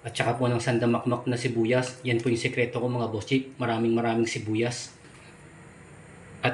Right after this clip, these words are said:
ito na nga yung ating cheese. Optional na lang po kung gusto nyo lagyan ng parsley. Maglalagay din po ako dito ng chicken hotdog.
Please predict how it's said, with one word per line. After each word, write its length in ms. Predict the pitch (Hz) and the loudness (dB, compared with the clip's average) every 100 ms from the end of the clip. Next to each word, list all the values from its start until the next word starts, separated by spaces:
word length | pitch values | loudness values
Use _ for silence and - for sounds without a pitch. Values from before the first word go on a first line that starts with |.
| 135 | 2
ito 160 | 127 | 2
na 80 | 120 | 2
nga 160 | 113 117 | 4 2
yung 160 | 127 | 0
ating 240 | 117 120 110 | -2 -2 -2
cheese. 480 | 131 127 - - - - - - - - - - - - - | 0 0 0 -10 -16 -20 -20 -20 -20 -20 -20 -20 -20 -20 0
Optional 400 | 131 127 135 123 120 | 2 2 2 2 4
na 80 | 117 | 2
lang 160 | 113 | 2
po 80 | 139 | 0
kung 160 | 131 120 | 2 0
gusto 160 | 117 | 0
nyo 160 | 120 113 | 2 2
lagyan 240 | 110 117 | 2 2
ng 160 | 117 113 | 2 2
parsley. 560 | 113 104 - 127 123 - - - - - - - - - - - - | 0 -2 0 -2 -2 -8 -20 -20 -20 -20 -20 -20 -20 -20 -20 -20 -12
Maglalagay 480 | - 127 123 120 117 | 0 4 4 4 2
din 160 | 117 123 | 2 2
po 80 | 117 | 2
ako 80 | |
dito 240 | 117 117 117 | 2 2 2
ng 160 | 117 | 0
chicken 320 | - 127 123 113 | 0 -2 -2 0
hotdog. 480 | 107 127 123 107 | -2 0 0 0